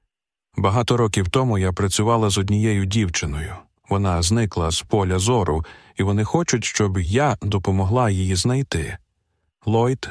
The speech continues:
фиркає. «Спочатку вони говорять нам, що ми стали занадто старими для справ.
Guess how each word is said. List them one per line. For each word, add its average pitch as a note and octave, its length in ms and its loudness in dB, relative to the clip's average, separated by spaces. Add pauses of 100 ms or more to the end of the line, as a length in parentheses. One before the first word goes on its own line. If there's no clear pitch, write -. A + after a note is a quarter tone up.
фиркає. E2+ 720 -2 (600)
«Спочатку A2+ 720 0
вони G#2+ 240 2
говорять G#2+ 520 0
нам, G#2+ 260 4
що F2 380 -2 (200)
ми G2+ 100 0
стали G#2+ 380 2
занадто G2+ 500 0
старими G#2 520 0
для G2+ 180 0
справ. F2 540 -2